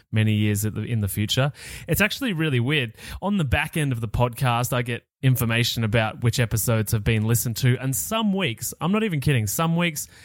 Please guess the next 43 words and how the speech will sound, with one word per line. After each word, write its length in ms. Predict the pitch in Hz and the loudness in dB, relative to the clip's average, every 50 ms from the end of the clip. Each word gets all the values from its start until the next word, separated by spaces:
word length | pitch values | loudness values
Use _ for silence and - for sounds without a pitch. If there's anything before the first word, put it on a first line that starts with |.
| - - 127 | -4 0 2
like, 180 | 120 113 - - | 2 2 2 0
episode 440 | 151 135 - 147 139 - 165 147 139 | 0 2 2 2 2 2 0 0 0
number 260 | 135 131 127 117 110 | 0 0 0 0 -2
five 680 | 101 - - _ - 107 107 110 104 98 90 85 90 - - _ - - - - | -6 -8 -8 _ -2 0 0 0 0 -2 -4 -6 -10 -12 -16 _ -20 -20 -20 -8
or 240 | - 120 120 117 117 | -2 0 0 0 0
episode 400 | 127 120 127 123 - 131 123 117 | 2 2 2 2 2 2 0 0
number 320 | 107 113 110 104 98 101 101 | 0 0 -2 -2 -2 -4 -6
twenty-three 880 | - - - - 120 113 107 107 104 98 - - 110 110 110 101 95 | -6 -6 -2 0 2 2 2 2 0 -2 -2 0 2 2 2 2 0
will 160 | 95 104 107 | 0 -2 0
be 160 | 101 113 107 107 | 2 2 2 2
my 160 | 107 104 104 | 2 0 0
most 400 | 107 110 110 110 107 - - - - _ - | 0 2 2 2 0 -2 -4 -10 -16 _ -4
listened 360 | 113 113 117 - 127 117 107 | 0 0 2 2 2 0 0
to 200 | - 113 110 110 | 0 0 0 0
episode 520 | 110 107 - 120 - - 123 110 107 98 101 | 0 0 0 0 0 0 0 0 0 0 -2
that 180 | 101 - - | -4 -4 -2
week. 260 | 107 107 101 92 90 | -2 -2 -2 -2 -2
And 100 | - 113 | -2 0
it's 140 | 120 120 - | 0 0 0
just, 320 | - 170 160 - - - - - - - - - - - - - _ _ | 2 2 0 0 -2 -6 -16 -20 -20 -20 -20 -20 -20 -20 -20 -20 _ _
it's 200 | - 139 131 - | -6 -4 -4 -2
so 200 | - 190 185 190 | -2 0 0 0
fulfilling 520 | - - 175 151 - 151 151 156 143 127 120 | 0 -2 -2 -2 0 0 0 0 0 0 0
to 100 | 127 127 | 0 0
know 240 | 131 127 127 127 | 0 0 0 0
that, 180 | 123 120 123 107 | 0 -2 -4 -4
like, 300 | 131 127 110 110 - - - | -2 0 0 0 -2 -4 -6
oh, 200 | 165 180 170 147 | -2 0 0 2
this 200 | 123 151 151 - | 2 0 0 0
content's 520 | - - 196 202 208 - 208 220 208 165 - | 0 0 2 2 2 0 -2 -2 -2 -4 -2
there 360 | 123 131 143 151 156 151 143 | -2 0 0 0 0 -2 -4
for 260 | - - 135 123 - - - 131 - _ - | -4 -2 -2 -2 -2 -4 -10 -20 -20 _ -6
new 280 | 131 127 139 151 170 165 | -2 0 2 2 2 2
people 320 | - 156 151 143 143 139 | 0 -2 -2 -2 -2 -4
to 80 | - - | -4 -2
come 220 | - 143 139 135 | -2 0 2 2
and 100 | 120 113 | 2 2
learn 220 | 113 117 123 127 | 2 2 0 0
from 260 | 123 - 135 120 113 110 - | 0 0 0 0 -2 -2 -4
every 400 | - 131 139 139 120 127 135 135 | -2 -2 -2 -2 0 0 0 0
single 380 | 120 - - 127 123 113 113 | 0 0 0 0 2 2 0
day. 340 | 104 101 113 110 107 92 95 | 2 2 2 2 2 0 -2
So, 320 | 104 - - 120 117 107 | -2 0 0 2 2 0